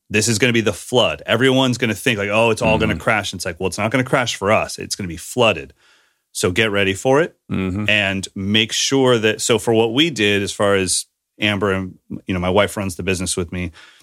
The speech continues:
Speaker 1: we just turned everything attention-wise into mental health. These people are gonna be stuck at home. They're gonna be bored out of their
Speaker 2: Mm-hmm.
Speaker 1: minds. Let's go.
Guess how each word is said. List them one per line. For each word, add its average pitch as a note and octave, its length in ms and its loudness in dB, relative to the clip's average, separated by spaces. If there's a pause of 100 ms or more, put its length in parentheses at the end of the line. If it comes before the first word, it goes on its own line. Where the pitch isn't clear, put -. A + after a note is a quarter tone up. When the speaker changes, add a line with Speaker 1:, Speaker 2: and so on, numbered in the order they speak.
(240)
Speaker 1:
we A2+ 140 4
just B2+ 200 0
turned G#2+ 360 0
everything G#2 760 0 (160)
attention-wise F#2+ 880 -2
into F#2 500 -4
mental F2+ 440 -2
health. - 360 -8 (360)
These F#2+ 140 0
people A2 220 2
are A2 40 2
gonna A2 120 0
be G2 60 -4
stuck - 360 0
at C#3+ 100 -2
home. G2+ 460 0
They're F2 100 -10
gonna F2+ 120 -4
be F2 40 -2
bored F#2 300 0
out A#2 120 2
of A#2+ 40 -2
their B2 100 4
Speaker 2:
Mm-hmm. A#2 60 2
Speaker 1:
minds. F2+ 380 -2 (320)
Let's F#2+ 180 -2
go. G2 380 0